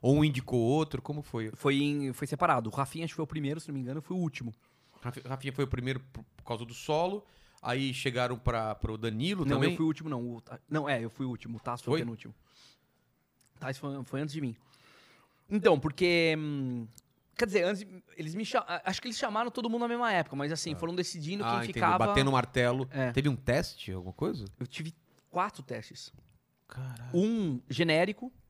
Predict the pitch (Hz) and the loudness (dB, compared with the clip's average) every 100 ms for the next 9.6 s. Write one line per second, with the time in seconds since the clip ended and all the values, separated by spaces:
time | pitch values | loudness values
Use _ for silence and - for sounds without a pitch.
0 | - 160 - 180 156 131 170 202 214 170 | -6 -6 -2 0 2 2 -2 -4 -2 0
1 | 170 175 185 180 - 185 - 180 147 113 | 0 -2 -6 -6 -10 -10 -8 -4 -4 -6
2 | 113 _ _ _ _ _ _ _ _ _ | -12 _ _ _ _ _ _ _ _ _
3 | _ _ _ _ 127 127 143 156 - 127 | _ _ _ _ 2 4 2 0 2 2
4 | 123 123 123 120 123 123 131 135 151 143 | 2 0 -2 -6 -6 -4 -4 -4 -4 -2
5 | 147 165 135 156 147 113 135 123 101 120 | -2 0 0 4 4 4 2 2 0 2
6 | 156 185 151 - - 123 120 131 - 214 | 6 6 4 4 6 6 6 4 4 2
7 | 117 107 208 165 139 135 123 123 117 160 | 0 0 -2 -2 2 6 6 6 0 0
8 | - 175 127 - - - 160 156 139 160 | 4 4 2 -2 -18 -2 2 6 6 6
9 | 202 190 170 185 - | 4 4 2 2 -4